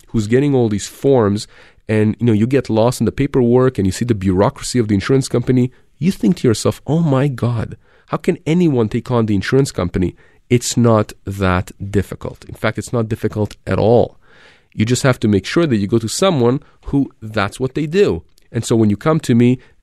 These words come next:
me and my team, we level the playing field because we understand the same laws that the insurance company, uh, understand and are governed by. Remember, the insurance company is not above the law. They have to obey the law.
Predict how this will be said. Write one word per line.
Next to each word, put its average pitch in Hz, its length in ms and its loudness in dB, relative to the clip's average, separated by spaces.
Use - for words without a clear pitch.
me 98 320 0
and 117 100 4
my 92 140 0
team, 131 420 0
we 143 180 0
level 131 580 2
the 107 140 -6
playing 117 400 0
field 87 300 -2
because 101 440 -2
we 123 200 2
understand 113 840 0
the - 160 -6
same 143 360 0
laws 131 380 2
that 101 100 -2
the 107 100 2
insurance 120 400 0
company, 117 580 0
uh, 98 400 0
understand 101 640 0
and 101 380 0
are 95 300 -4
governed 101 600 -2
by. - 300 -8
Remember, 135 540 0
the 104 100 -6
insurance 151 300 -2
company 143 460 0
is 107 160 -2
not 107 240 2
above 98 320 0
the 98 80 -2
law. 92 340 -2
They 101 200 0
have - 260 -6
to 127 100 -2
obey 101 200 0
the 101 120 -2
law. 95 320 -2